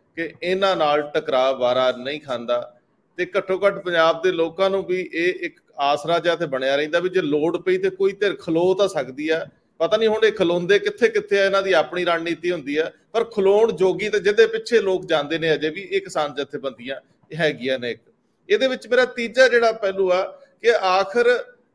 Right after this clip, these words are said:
ਅੰਦੋਲਨ ਕਰਨੇ ਹੀ ਕਿਉਂ ਪੈਣ, ਸਰਕਾਰ ਇਸ ਤੋਂ ਪਹਿਲਾਂ ਹੀ ਕਿਉਂ ਨਾ ਇਹ ਮਾਮਲੇ ਹੱਲ ਕਰੇ? ਹੁਣ ਖੇਤੀ ਨੀਤੀ ਵਾਲਾ ਕਿੱਡਾ ਕੁ ਮਾਮਲਾ ਸੀਗਾ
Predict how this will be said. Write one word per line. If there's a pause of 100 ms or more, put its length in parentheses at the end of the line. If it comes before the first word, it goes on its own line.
ਅੰਦੋਲਨ
ਕਰਨੇ
ਹੀ
ਕਿਉਂ
ਪੈਣ,
ਸਰਕਾਰ
ਇਸ
ਤੋਂ
ਪਹਿਲਾਂ
ਹੀ
ਕਿਉਂ
ਨਾ
ਇਹ
ਮਾਮਲੇ
ਹੱਲ
ਕਰੇ?
ਹੁਣ
ਖੇਤੀ
ਨੀਤੀ
ਵਾਲਾ
ਕਿੱਡਾ
ਕੁ
ਮਾਮਲਾ
ਸੀਗਾ